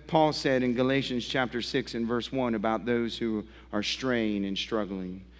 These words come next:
"Brothers, if anyone is caught in any transgression, you who are spiritual should restore him in a spirit of gentleness and keep watch over yourself, lest you too be tempted." Did, did you hear the admonition?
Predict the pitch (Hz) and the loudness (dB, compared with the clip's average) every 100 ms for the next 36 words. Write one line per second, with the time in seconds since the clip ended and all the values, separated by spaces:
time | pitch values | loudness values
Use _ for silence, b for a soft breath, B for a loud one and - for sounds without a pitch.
0 | b b 117 147 151 135 117 127 147 151 | b b 6 8 8 6 4 0 2 2
1 | 147 139 127 - 147 127 123 123 139 147 | 2 2 0 2 2 4 2 2 0 0
2 | 113 123 120 98 120 110 120 117 120 147 | -2 0 0 0 0 0 -2 0 2 2
3 | 143 135 117 110 - 147 135 110 107 - | 0 0 0 -2 -2 0 0 -2 -4 -4
4 | 104 110 - 143 143 120 117 107 104 - | -4 -4 -2 -2 0 2 2 0 -2 -2
5 | 135 139 127 110 127 127 101 92 - - | 0 0 -2 -2 -2 -2 -4 -6 -10 -16
6 | - b b b b b 101 - 135 120 | -20 b b b b b -8 -2 0 4
7 | 139 135 135 123 127 123 147 113 - 107 | 4 4 2 2 0 0 0 0 0 -4
8 | - 123 123 - 127 101 101 - 110 - | -2 -4 -2 -2 -2 0 -2 -2 -4 -4
9 | 87 87 - - b b b b - - | -8 -8 -12 -20 b b b b -20 -20
10 | - - - - - - 110 107 - 110 | -20 -20 -20 -20 -20 -10 -4 -4 -2 -4
11 | 101 104 117 113 110 120 120 131 135 165 | 0 2 2 2 2 2 2 0 -2 -4
12 | 170 | -6